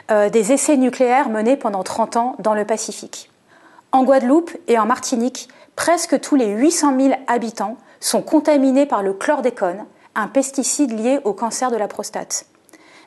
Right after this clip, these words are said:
Interdit en France continentale en dix-neuf cent quatre-vingt-dix,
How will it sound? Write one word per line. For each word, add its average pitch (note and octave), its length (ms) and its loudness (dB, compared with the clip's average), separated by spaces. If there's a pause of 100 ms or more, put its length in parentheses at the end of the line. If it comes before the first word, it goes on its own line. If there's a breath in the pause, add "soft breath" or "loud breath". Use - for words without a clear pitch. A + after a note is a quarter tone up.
Interdit C4+ 440 2
en C4 80 2
France D#4 320 0
continentale B3+ 680 0
en F#3 100 -6
dix-neuf C4+ 360 0
cent C#4+ 160 -2
quatre-vingt-dix, G#3 720 -4